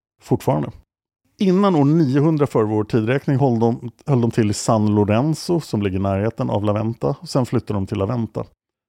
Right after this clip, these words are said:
Och på fyrahundratalet före vår tidräkning försvann olmekerna. Och det har förmodligen att göra med klimatförändringar. Så att de upplöstes i princip. Det startades några efterolmeker som försökte hålla igång en civilisation.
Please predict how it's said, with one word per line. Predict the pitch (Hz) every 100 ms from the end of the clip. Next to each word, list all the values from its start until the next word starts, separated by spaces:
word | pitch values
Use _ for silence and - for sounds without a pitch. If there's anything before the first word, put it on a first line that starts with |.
| _
Och | 147 127 - -
på | 139 123 113 - -
fyrahundratalet | - 190 131 123 123 127 117 98 - 185 165 123 107 -
före | - 120 98
vår | 101
tidräkning | - 101 104 117 - 98 - _ _ _ _ _ -
försvann | 147 - 123 208 185
olmekerna. | 123 95 110 98 113 113 110 -
Och | 127
det | 139
har | 147
förmodligen | 156 139 131 120
att | 120
göra | 110 98
med | 104 104 104 98 -
klimatförändringar. | - 123 120 - 123 131 117 120 - _ _ _ _ -
Så | -
att | 123
de | 131 151
upplöstes | 170 - - 147 180 - 143
i | 147
princip. | 147 127 120 135 -
Det | 131
startades | - 151 131 123 120 -
några | 120
efterolmeker | 123 180 - - 127 120 117 127 190 147 - 113
som | 113 - 107 107
försökte | 107 - 104 - 110
hålla | 98 110
igång | 101 107 104
en | 104
civilisation. | 107 110 101 107 110 107